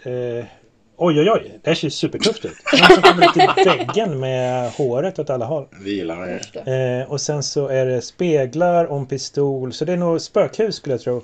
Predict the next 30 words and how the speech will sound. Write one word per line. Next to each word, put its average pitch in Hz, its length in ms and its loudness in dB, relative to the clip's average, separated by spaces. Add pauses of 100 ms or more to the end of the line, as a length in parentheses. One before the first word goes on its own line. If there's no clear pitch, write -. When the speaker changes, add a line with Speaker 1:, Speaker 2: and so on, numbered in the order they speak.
Speaker 1:
utifrån 143 340 -6
bilderna, 120 380 -4 (300)
eftersom 135 260 -8
jag 131 40 -6
inte 123 120 -10
riktigt 113 200 -16
kan 120 200 -6
läsa. 113 220 -8
Speaker 2:
Eller 104 140 0
så 107 120 -2
är 90 40 4
det 87 60 0
Cluedo, 107 640 -2
för - 100 -14
det 104 80 -6
lät 101 180 -6
också 107 300 -8
så. - 140 -18
Speaker 1:
Ja, 147 80 -2
okej, 120 220 -8
okej. 120 420 -10 (520)
Ja, 165 260 -2
är - 40 -20
det 170 60 -4
någon 185 100 0
som 180 120 -6
vet 180 160 -2
någonting 180 240 -6
om 151 100 -6
det? 190 120 -10